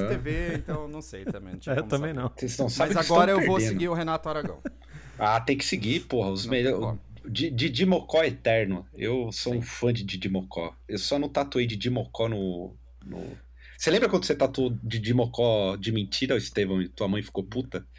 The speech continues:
Speaker 1: De raiva?
Speaker 3: Eu fiz, eu fiz nos dedos, Didi Mocó. Foi na, foi na turnê do Desalmado. Eu tenho, eu, inclusive, eu vi essa foto ontem. Veio procurando as fotos do, do, que a gente fez a live com o Surra essa semana. Eu tava procurando foto de turnê.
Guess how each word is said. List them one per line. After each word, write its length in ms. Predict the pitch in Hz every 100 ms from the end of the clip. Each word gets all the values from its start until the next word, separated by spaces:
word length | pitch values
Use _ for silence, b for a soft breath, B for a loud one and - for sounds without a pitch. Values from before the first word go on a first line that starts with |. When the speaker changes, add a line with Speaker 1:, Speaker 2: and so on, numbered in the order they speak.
| B B
Speaker 1:
De 120 | -
raiva? 380 | 90 104 120 101
Speaker 3:
Eu 100 | 85
fiz, 400 | 110 156 135 -
eu 100 | 151
fiz 200 | 127 139
nos 180 | 139 135
dedos, 300 | 120 123 117
Didi 260 | 110 117 131
Mocó. 340 | 139 - 120
Foi 160 | 110 143
na, 120 | 156
foi 240 | - 165
na 100 | 156
turnê 260 | 165 202 190
do 140 | 208
Desalmado. 420 | 226 226 214 165 147
Eu 60 |
tenho, 180 | 147 196
eu, 220 | 185 156 -
inclusive, 380 | 143 147 143 196
eu 40 |
vi 60 | 214
essa 220 | 240 175
foto 280 | - 190 208
ontem. 380 | 170 151 117 98
Veio 180 | 113 123
procurando 400 | 120 127 139 131
as 80 | 117
fotos 320 | 131 120 131
do, 240 | 117 110
do, 340 | 104 110 104 101
que 80 | -
a 20 |
gente 80 | 117
fez 220 | 135 123
a 80 | 120
live 200 | 117 117
com 120 | -
o 20 |
Surra 280 | 110 - 123
essa 120 | 110
semana. 380 | 104 - 110 143
Eu 40 | 143
tava 140 | 135
procurando 340 | 131 127 123
foto 300 | 117 123 -
de 80 | 113
turnê. 380 | - 110 107 127